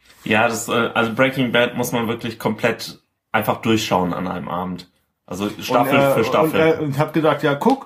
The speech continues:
Speaker 2: du findest die Serie gut.“ Und der aus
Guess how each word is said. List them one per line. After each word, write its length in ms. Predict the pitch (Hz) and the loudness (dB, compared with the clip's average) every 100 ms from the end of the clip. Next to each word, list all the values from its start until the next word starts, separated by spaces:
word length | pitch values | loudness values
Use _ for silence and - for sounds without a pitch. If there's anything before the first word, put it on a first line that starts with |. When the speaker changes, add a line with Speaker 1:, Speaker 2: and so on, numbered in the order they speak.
| - - | -8 -2
Speaker 2:
du 120 | 175 | 0
findest 280 | 165 156 147 | 2 0 -2
die 80 | |
Serie 400 | 135 139 127 123 | -2 0 0 -4
gut.“ 240 | 113 190 269 - - - - | -2 -2 -2 -6 -20 -12 -4
Und 180 | 143 | -2
der 240 | 143 147 143 | 2 2 4
aus 160 | 135 | 2